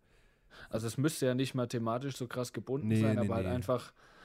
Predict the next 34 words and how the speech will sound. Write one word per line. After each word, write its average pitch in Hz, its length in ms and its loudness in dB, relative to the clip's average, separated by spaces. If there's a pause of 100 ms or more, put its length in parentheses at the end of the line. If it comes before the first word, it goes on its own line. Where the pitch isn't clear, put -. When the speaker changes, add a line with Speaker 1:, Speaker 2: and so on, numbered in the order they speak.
(120)
Speaker 1:
so - 120 -6
ein 120 80 0
bisschen 135 280 -2
chillig 131 360 -2
auf 113 180 -6
Beats 127 300 -6
irgendwas 117 340 -4
Speaker 2:
Ja, 104 120 4
genau. 98 260 -4
Speaker 1:
produzieren 123 680 -6
für - 160 -8
die 117 80 -4
Leute. 117 400 -6 (340)
Speaker 2:
Einfach, 101 480 -6
ja, 98 240 2
so, 95 200 -8
so 98 140 -10
ein 90 80 -10
quasi 92 340 -6
so 92 140 -8
ein 90 220 -6
random 104 360 -4
Ding. 101 200 -8
Aber 87 100 -4
was 85 120 -8
heißt 92 200 -10
ein 87 60 -6
random? 98 220 -4 (280)
Vielleicht 98 280 -4
finden 110 200 -8
wir 107 100 -2
noch 107 280 -4
irgendein 113 400 -2
Konzept, - 520 -10